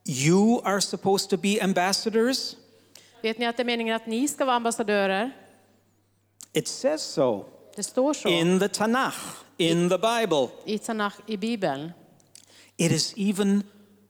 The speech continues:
Speaker 1: a command.
Speaker 2: Det är även en befallning.
Speaker 1: Think of Jeremiah chapter thirty-one, verses ten and eleven.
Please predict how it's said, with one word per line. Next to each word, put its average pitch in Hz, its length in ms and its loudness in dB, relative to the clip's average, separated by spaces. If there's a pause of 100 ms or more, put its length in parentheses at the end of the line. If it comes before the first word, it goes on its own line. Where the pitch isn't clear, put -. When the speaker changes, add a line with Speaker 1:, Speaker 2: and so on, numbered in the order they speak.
Speaker 1:
a 208 80 -2
command. 208 1000 0 (680)
Speaker 2:
Det 214 140 -2
är 226 80 0
även 233 160 -4
en 240 100 -4
befallning. 220 800 -4 (1120)
Speaker 1:
Think 294 260 0
of 180 340 -2
Jeremiah 185 760 4 (320)
chapter 220 500 -2
thirty-one, 175 960 2 (200)
verses 160 840 2
ten 233 600 4
and 190 440 2
eleven. 165 680 2